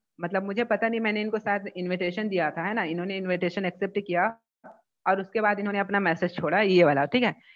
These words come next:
इन्होंने अपना जो भी message छोड़ दिया। अब मैंने क्या किया, इनके profile पे गया और मैंने यहाँ पे एक चीज देख लिया था, कहाँ पे है, यहाँ पे आज हटा दिए हैं शायद इन्होंने, उस दिन का मैंने बताया था ना, दिन हटा दिए।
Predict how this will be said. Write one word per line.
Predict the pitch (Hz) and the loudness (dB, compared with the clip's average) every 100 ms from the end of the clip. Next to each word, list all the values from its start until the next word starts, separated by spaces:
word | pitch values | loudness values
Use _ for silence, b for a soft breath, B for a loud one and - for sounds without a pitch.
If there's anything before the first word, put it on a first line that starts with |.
| B | B
इन्होंने | 180 202 | 0 2
अपना | 202 208 | 2 2
जो | 185 190 | 2 4
भी | 208 | 4
message | 180 175 202 | 0 -2 -4
छोड़ | 196 180 | 0 0
दिया। | 196 208 | 2 2
अब | 180 190 | 2 0
मैंने | 175 190 | -2 0
क्या | 190 190 | -2 -2
किया, | 196 196 | -2 -4
इनके | 190 | -6
profile | 185 165 156 156 | -6 -6 -2 -2
पे | 170 190 | -2 -2
गया | 156 151 202 b b b b - | -2 -2 -2 b b b b -2
और | 208 | 0
मैंने | 190 185 214 | 0 0 2
यहाँ | 214 202 | 2 4
पे | 214 | 2
एक | 202 - | 2 -2
चीज | 196 | -2
देख | 180 185 180 | 2 2 2
लिया | 165 156 | 2 4
था, | 156 208 254 - | 4 2 0 -6
कहाँ | - 165 170 | -2 0 0
पे | 170 | 0
है, | 175 | -4
यहाँ | 165 165 160 | -2 -2 -2
पे | 170 | 0
आज | 170 - _ _ - | 0 -2 _ _ -6
हटा | 165 160 160 | -4 0 0
दिए | 175 170 | 0 -4
हैं | 170 | -4
शायद | 165 151 156 | -4 -4 -4
इन्होंने, | 156 156 | -6 -6
उस | 143 156 165 | -8 -10 -8
दिन | 170 175 | -10 -6
का | 175 | -6
मैंने | 170 170 | -6 -8
बताया | 156 147 147 | -8 -6 -6
था | 151 | -8
ना, | 185 208 | -10 -10
दिन | 156 160 | -10 -8
हटा | 165 147 139 | -6 -4 -4
दिए। | 143 143 | -6 -12